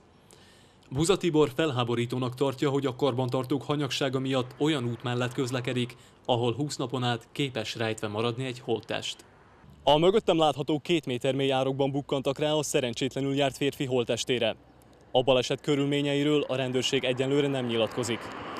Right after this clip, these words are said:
A holttestet további kivizsgálás céljából az Újvidéki Kórbonctani Intézetbe szállították.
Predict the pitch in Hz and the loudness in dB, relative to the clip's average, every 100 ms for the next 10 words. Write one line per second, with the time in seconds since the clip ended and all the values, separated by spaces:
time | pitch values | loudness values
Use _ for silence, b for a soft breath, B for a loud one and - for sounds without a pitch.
0 | B B B - - 147 160 196 180 190 | B B B -12 4 8 8 8 6 6
1 | - 202 175 135 131 151 135 143 143 143 | 6 6 6 4 2 2 4 4 4 2
2 | - 165 147 143 139 165 170 151 170 151 | 2 4 6 4 4 4 2 0 -2 0
3 | 135 147 170 - 143 120 117 - 135 131 | 2 2 0 0 0 2 0 0 0 0
4 | 131 131 135 127 - 135 135 135 123 139 | 0 2 2 2 2 2 2 -2 0 2
5 | 123 | 2